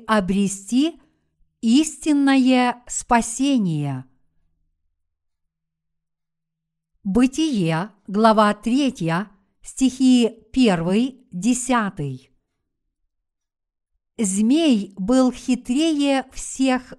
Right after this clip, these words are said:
зверей полевых, которых создал Господь Бог.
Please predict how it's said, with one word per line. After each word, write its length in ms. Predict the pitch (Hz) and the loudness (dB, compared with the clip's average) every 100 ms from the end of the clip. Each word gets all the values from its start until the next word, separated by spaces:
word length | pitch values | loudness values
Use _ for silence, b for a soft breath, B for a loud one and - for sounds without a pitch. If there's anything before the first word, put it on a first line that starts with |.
| _ | _
зверей 760 | 208 185 208 247 269 214 185 | -6 -4 -2 0 2 2 0
полевых, 720 | 185 208 233 254 170 165 - _ _ _ _ _ _ | -2 0 0 0 -2 -4 -12 _ _ _ _ _ _
которых 540 | - 240 254 254 247 - | 0 0 4 2 2 -2
создал 600 | - 254 226 226 233 233 | 0 0 2 2 2 2
Господь 600 | 220 233 - 262 233 202 | 0 -2 -2 -2 -2 0
Бог. 420 | 226 202 156 | 0 0 -2